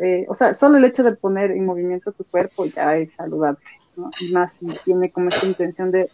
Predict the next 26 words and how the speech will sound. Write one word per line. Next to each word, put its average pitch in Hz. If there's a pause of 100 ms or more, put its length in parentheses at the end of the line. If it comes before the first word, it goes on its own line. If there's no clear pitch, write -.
(320)
resignificar 180
tu -
sexualidad, 156 (840)
no 156
sé, 226
las 165
caderas 202
mismo, 190
que 190
es 180
lo 196
que, 196
<laughs> 240
como 214
hablamos 208
del 196
aborto, 220
que 202
es 190
lo 208
que 190
más 185
han 202
querido 185
ahí, 175
encadenarnos, 175